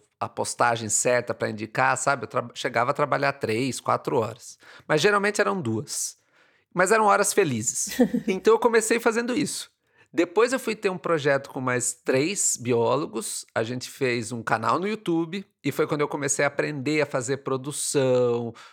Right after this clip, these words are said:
Speaker 1: fotografia, imagem, iluminação, roteiro, edição e por aí vai.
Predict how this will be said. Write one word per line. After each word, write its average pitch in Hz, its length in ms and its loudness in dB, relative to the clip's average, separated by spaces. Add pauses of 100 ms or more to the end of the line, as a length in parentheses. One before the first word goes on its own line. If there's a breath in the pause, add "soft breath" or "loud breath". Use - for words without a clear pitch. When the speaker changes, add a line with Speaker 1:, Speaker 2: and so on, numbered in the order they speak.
Speaker 1:
fotografia, 120 1300 -2
imagem, 120 720 -2
iluminação, 123 1200 -2
roteiro, 123 1200 -2 (260 loud breath)
edição 127 1200 0
e 123 60 -6
por 147 240 -2
aí 156 180 0
vai. 131 440 2